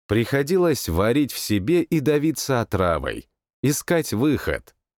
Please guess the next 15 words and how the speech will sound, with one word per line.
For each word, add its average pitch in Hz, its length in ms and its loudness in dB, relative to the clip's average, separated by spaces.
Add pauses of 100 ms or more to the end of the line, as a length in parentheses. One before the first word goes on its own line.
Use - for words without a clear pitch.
(200)
Это 180 260 0
как 165 200 -2
физическая 143 880 0
боль. 92 460 0 (600)
Но 101 180 2
куда 107 280 2
больнее 98 520 2
ранила 101 400 2
мысль 110 380 0
о 98 100 0
том, 139 280 2
что 104 280 0
вдруг 107 400 0
это 110 260 0
правда, 98 540 0